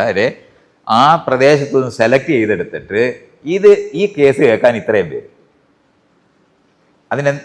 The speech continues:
നിയമവശം എന്ന് പറഞ്ഞാൽ വല്ലവൻ്റെ നിയമങ്ങളാണ് ഇപ്പം നമ്മൾ ചെയ്തുകൊണ്ടിരിക്കുന്നത്. മുപ്പത്താറിലും നാൽപത്താറ്, അമ്പതിലും ഒക്കെ എഴുതി പഠിപ്പിച്ച് വെച്ചിരിക്കുന്ന ബ്രിട്ടീഷുകാർ എഴുതിയ നിയമങ്ങളാണ് നമ്മൾ ഈ വ്യാഖ്യാനിച്ച് ഇവന്മാർ ഈ രായും പകലും ഇല്ലാതെ കാണാൻ പഠിച്ചിട്ടുണ്ടെങ്കിൽ എന്ത് കുന്തത്തിനാണ്. കാളവണ്ടി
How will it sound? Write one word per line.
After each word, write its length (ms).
നിയമവശം 580
എന്ന് 80
പറഞ്ഞാൽ 200
വല്ലവൻ്റെ 340
നിയമങ്ങളാണ് 600
ഇപ്പം 140
നമ്മൾ 140
ചെയ്തുകൊണ്ടിരിക്കുന്നത്. 520
മുപ്പത്താറിലും 500
നാൽപത്താറ്, 420
അമ്പതിലും 380
ഒക്കെ 120
എഴുതി 260
പഠിപ്പിച്ച് 320
വെച്ചിരിക്കുന്ന 400
ബ്രിട്ടീഷുകാർ 500
എഴുതിയ 180
നിയമങ്ങളാണ് 640
നമ്മൾ 220
ഈ 100
വ്യാഖ്യാനിച്ച് 680
ഇവന്മാർ 480
ഈ 60
രായും 380
പകലും 360
ഇല്ലാതെ 240
കാണാൻ 380
പഠിച്ചിട്ടുണ്ടെങ്കിൽ 500
എന്ത് 240
കുന്തത്തിനാണ്. 800
കാളവണ്ടി 920